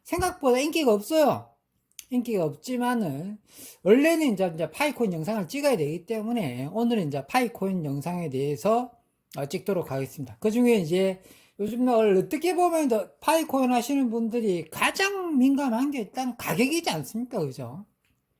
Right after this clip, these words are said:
가격이긴 한데, 뭐, 이, 너 또 파이코인 가격 또 왜 그러냐? 뭐, 어그로 끌어가지고 어찌할 거냐 하는데, 야, 영상 제목을 아마 좀,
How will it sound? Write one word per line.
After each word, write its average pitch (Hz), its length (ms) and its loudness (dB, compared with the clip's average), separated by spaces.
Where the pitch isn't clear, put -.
가격이긴 202 580 0
한데, 196 400 2
뭐, 208 240 2
이, 254 400 2
너 339 360 6
또 339 140 -2
파이코인 339 400 2
가격 254 380 -4
또 311 120 0
왜 196 260 8
그러냐? 320 380 -2
뭐, 220 200 4
어그로 320 340 2
끌어가지고 302 580 0
어찌할 285 380 0
거냐 302 180 -4
하는데, 220 420 -2
야, 226 260 2
영상 226 320 6
제목을 294 520 4
아마 214 280 4
좀, 214 240 0